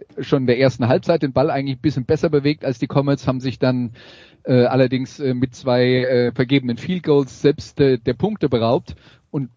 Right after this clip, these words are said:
ähm, trotzdem war halt so ein bisschen der, der äh, Schlüssel, dass die Allgäu Comets sieben null geführt haben in der ersten Halbzeit, einen Drive hatten bis kurz vor die Halbzeit, vor die Münchner Endzone und dann hat dann,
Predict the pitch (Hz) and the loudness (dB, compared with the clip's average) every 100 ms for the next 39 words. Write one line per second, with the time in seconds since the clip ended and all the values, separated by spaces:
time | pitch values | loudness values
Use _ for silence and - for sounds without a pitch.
0 | - 139 127 123 123 127 87 143 _ _ | -4 0 0 0 -6 -10 -18 -20 _ _
1 | _ - - 160 - 147 123 113 117 113 | _ -12 -6 -4 0 0 0 -8 -4 0
2 | 131 123 120 143 120 127 139 143 120 117 | 2 0 -2 -6 -6 -2 -2 0 2 2
3 | 113 123 113 107 107 - - 110 104 101 | 0 0 2 0 -4 -10 -8 -2 0 0
4 | 104 _ - - 151 190 147 151 139 - | -4 _ -18 -4 -2 2 2 2 -2 -2
5 | 117 - 120 113 117 131 135 - 139 143 | -2 0 0 2 2 2 2 2 0 0
6 | - - - 107 127 156 143 135 135 160 | -2 -20 -14 -8 -6 -2 0 0 2 0
7 | 165 151 147 131 139 - 127 131 - 131 | 2 0 0 0 -2 -2 -2 -2 0 2
8 | 131 - - - _ _ _ - 139 131 | 2 -2 -20 -20 _ _ _ -2 -2 2
9 | 131 147 151 151 147 151 _ _ _ _ | 2 2 0 -4 -8 -16 _ _ _ _
10 | _ - 170 151 - 165 - 160 151 135 | _ -8 -6 -6 -4 -4 -2 -2 0 0
11 | 143 - 139 - 165 151 135 156 - 139 | -2 0 -2 0 -2 0 -2 -4 -4 -4
12 | 147 170 - 143 151 139 123 - 160 135 | -4 -6 -4 -4 -4 -6 0 2 2 0
13 | 139 147 139 135 | 0 2 0 -2